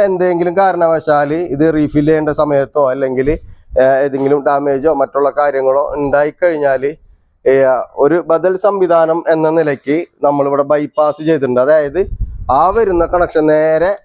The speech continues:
നമ്മ ടാങ്കിലേക്ക് വീഴാനുള്ള പോയിന്റ് നമ്മ ഇട്ടിട്ടുണ്ട്. അപ്പൊ ഇത് ക്ലോസ് ചെയ്ത് കഴിഞ്ഞ് ഇത് ഓൺ ആക്കി കഴിഞ്ഞാല് നേരെ ടാങ്കിലേക്ക് പോകും. ഇതൊന്ന് ക്ലോസ് ചെയ്യണം ട്ടോ, ഈ ഔട്ട് ഒന്ന് ക്ലോസ് ചെയ്യണം, ഏ, ഈ ഇന്നും ക്ലോസ് ചെയ്യണം. എന്നിട്ട് ഈ സെന്ററിലെ വാൽവ് ഓപ്പൺ ആക്കി കഴിഞ്ഞാല് നേരെ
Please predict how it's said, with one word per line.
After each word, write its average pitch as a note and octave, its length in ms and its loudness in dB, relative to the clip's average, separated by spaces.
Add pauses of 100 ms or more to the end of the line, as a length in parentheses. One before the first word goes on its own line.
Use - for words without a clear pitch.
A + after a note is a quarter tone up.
(400)
നമ്മ D#3+ 140 2 (100)
ടാങ്കിലേക്ക് D#3+ 640 0 (400)
വീഴാനുള്ള D3+ 580 2 (240)
പോയിന്റ് D3+ 340 2
നമ്മ D3 160 0
ഇട്ടിട്ടുണ്ട്. C3 280 -2
അപ്പൊ D3+ 160 -2
ഇത് E3 140 -4
ക്ലോസ് F#3 360 0
ചെയ്ത് E3+ 200 0
കഴിഞ്ഞ് E3 280 0 (540)
ഇത് D#3 140 2 (200)
ഓൺ E3 160 0
ആക്കി D#3 260 0
കഴിഞ്ഞാല് D3 480 0 (180)
നേരെ D3 200 2
ടാങ്കിലേക്ക് C#3+ 500 -2
പോകും. A#2+ 160 -2 (120)
ഇതൊന്ന് F#3 320 2
ക്ലോസ് F3 240 0
ചെയ്യണം B2 260 0
ട്ടോ, B2+ 60 0
ഈ C#3+ 200 2
ഔട്ട് D#3 160 -4
ഒന്ന് D#3 160 2
ക്ലോസ് D#3 240 0
ചെയ്യണം, C#3 240 0 (500)
ഏ, C#3+ 40 4 (260)
ഈ - 20 -2 (100)
ഇന്നും C#3+ 200 0
ക്ലോസ് C#3 220 0
ചെയ്യണം. A#2 200 -2 (100)
എന്നിട്ട് D3+ 300 0 (640)
ഈ D#3+ 100 4 (160)
സെന്ററിലെ D#3+ 480 0
വാൽവ് D3 340 0 (100)
ഓപ്പൺ C#3 220 -2
ആക്കി C3 180 -2
കഴിഞ്ഞാല് C3 500 0 (580)
നേരെ D3+ 400 2